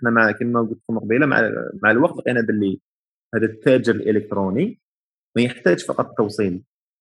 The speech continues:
فاحنا، احنا اليوم مايسترو ديليفري، سي فري هي اسمها مايسترو ديليفري، يعني كي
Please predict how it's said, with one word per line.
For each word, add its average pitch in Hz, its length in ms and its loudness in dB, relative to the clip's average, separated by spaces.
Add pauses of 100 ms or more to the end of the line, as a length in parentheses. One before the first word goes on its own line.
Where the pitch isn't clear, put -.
(100)
فاحنا، 156 460 0
احنا 160 180 0
اليوم 185 520 2
مايسترو 147 320 0
ديليفري، 143 520 2
سي 143 140 -4
فري 185 260 2
هي 147 220 4
اسمها 123 360 -2
مايسترو 110 420 -4
ديليفري، 95 540 0
يعني 92 260 -4 (440)
كي 95 100 -14